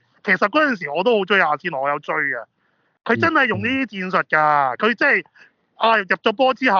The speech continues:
Speaker 1: 咁樣 sit deep，咁樣守下，咁樣打下反擊咁樣。<coughs> 但係利物浦咧，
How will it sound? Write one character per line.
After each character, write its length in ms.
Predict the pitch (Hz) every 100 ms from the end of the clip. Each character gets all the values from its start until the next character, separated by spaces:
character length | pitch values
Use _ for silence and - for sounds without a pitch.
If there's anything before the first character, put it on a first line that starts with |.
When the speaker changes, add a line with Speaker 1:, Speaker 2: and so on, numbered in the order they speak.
| 175
Speaker 1:
咁 60 | 202
樣 100 | 262
sit 180 | 254 240
deep， 220 | 240 233
咁 140 | 233 208
樣 100 | 220
守 180 | 196 160
下， 220 | 196 185
咁 60 | 180
樣 140 | 202 202
打 120 | 156
下 140 | 190 196
反 280 | 143 156
擊 80 | 175
咁 100 | 170
樣。 120 | 160 175 _ _ _ -
<coughs> 300 | - - -
但 140 | 214
係 180 | 233 233 - _ _ _ _ _ -
利 180 | 214 233
物 100 | 226
浦 220 | - 196 262
咧， 320 | 277 269